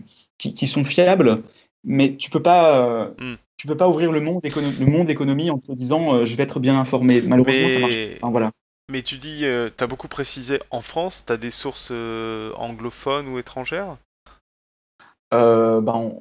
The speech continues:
Speaker 2: Ou pas plus.
Speaker 1: alors, on,
Speaker 2: <laughs>
Speaker 1: j'en ai, mais le problème, c'est qu'ils vont parler de ce qui se passe aux États-Unis, par
Speaker 2: Oui,
Speaker 1: exemple.
Speaker 2: d'accord, ouais, ils vont pas parler de,
Speaker 1: Enfin,
Speaker 2: de politique française, oui, bien sûr.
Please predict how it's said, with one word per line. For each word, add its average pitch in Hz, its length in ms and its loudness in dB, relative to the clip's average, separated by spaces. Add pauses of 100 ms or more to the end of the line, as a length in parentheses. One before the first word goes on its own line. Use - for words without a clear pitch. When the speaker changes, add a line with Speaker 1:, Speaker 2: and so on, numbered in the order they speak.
Speaker 2:
Ou 135 40 -10
pas 120 160 -6
plus. - 120 -8
Speaker 1:
alors, 110 220 0
on, 120 120 0
Speaker 2:
<laughs> - 880 -12
Speaker 1:
j'en 151 240 2
ai, 208 100 4
mais 165 100 2
le - 60 0
problème, 143 240 2
c'est 147 120 -4
qu'ils 127 140 -16
vont 120 100 -6
parler 127 240 2
de 120 160 4
ce 113 100 -6
qui - 60 -10
se - 40 -14
passe 127 180 -2
aux 120 40 -4
États-Unis, 127 480 0
par - 100 0
Speaker 2:
Oui, 127 80 2
Speaker 1:
exemple. 110 200 2
Speaker 2:
d'accord, 110 200 -4
ouais, 107 140 -6
ils 107 60 -14
vont 107 120 -8
pas 110 120 -6
parler 113 280 -2
de, 113 200 -6
Speaker 1:
Enfin, 135 240 2
Speaker 2:
de 110 60 -8
politique 110 320 -12
française, 113 380 -12
oui, 98 80 -14
bien 104 120 -16
sûr. 110 200 -14